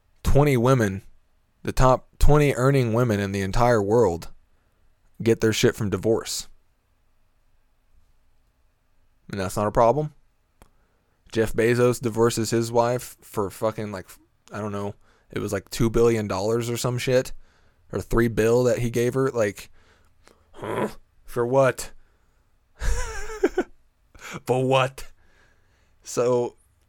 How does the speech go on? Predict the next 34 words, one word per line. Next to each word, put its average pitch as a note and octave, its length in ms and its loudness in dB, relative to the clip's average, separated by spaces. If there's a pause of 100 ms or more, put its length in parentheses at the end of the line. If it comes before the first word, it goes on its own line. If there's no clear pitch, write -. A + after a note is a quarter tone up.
(540)
when C#3+ 180 -6
you C3 140 -2
have, C3 480 -2
like, A2 340 -4
uh, B2 180 0
and C3 180 -2
then C#3 300 -4
you're C3 180 -2
probably C3 440 -2
gonna A#2 220 -8
say, B2 320 -10
"Oh, D4 220 -12
but C#4 180 -14
he's, C#4+ 340 -16 (500)
he's A#3+ 200 -18
a A#3 60 -18
man G#3+ 580 -12
and G3 100 -12
he F#3+ 60 -12
got A3 220 -8
there G#3+ 120 -2
from A3 180 -16
being A3 220 -8
a G3+ 40 -6
man." G#3+ 420 -8
No, F3 120 0
he F#3+ 80 0
got G3 240 2
there E3+ 140 6
from C3 200 -6
working D3 300 0
his A2 140 -2
ass C#3+ 300 0
off. F#2+ 400 -8